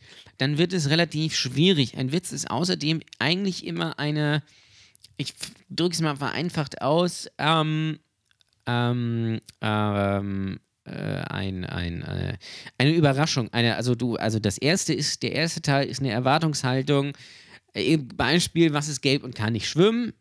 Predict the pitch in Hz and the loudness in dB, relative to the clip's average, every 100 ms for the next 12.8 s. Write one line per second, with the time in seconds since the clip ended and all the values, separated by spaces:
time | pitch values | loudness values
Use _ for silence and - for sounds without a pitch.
0 | _ - 139 165 165 160 - _ _ _ | _ 0 4 6 6 2 -4 _ _ _
1 | _ - 127 131 123 _ _ - 131 160 | _ -2 0 2 -2 _ _ 0 2 2
2 | - _ - 131 - 143 147 143 139 127 | 0 _ -4 -2 2 6 6 4 2 2
3 | 135 95 139 143 139 104 151 165 135 127 | 2 2 2 4 4 2 0 0 0 0
4 | 156 147 139 127 - 151 160 170 - - | -4 -2 -4 -6 -4 -2 -2 -2 -8 -20
5 | - 139 139 120 131 151 156 - 143 120 | -4 4 6 6 4 2 0 0 -4 0
6 | 113 117 101 - 135 143 135 127 117 - | 0 2 0 2 2 4 4 2 0 -4
7 | - - 127 117 101 - - 240 - - | -12 -2 0 0 -2 -8 -6 -6 -8 -20
8 | - - 196 - - 185 180 - 156 160 | -4 0 0 -2 0 2 2 0 -2 0
9 | 175 185 - 170 175 151 180 175 160 165 | -2 -2 -4 -4 -4 -4 -2 -2 -2 -2
10 | - 190 165 269 254 240 220 170 208 - | 0 2 2 0 0 -2 -2 0 0 0
11 | - 160 156 156 180 151 139 143 67 127 | -4 -2 0 0 0 0 -2 -4 -4 -2
12 | 135 - - - 143 - - | -2 -2 -8 -4 -4 -2 -6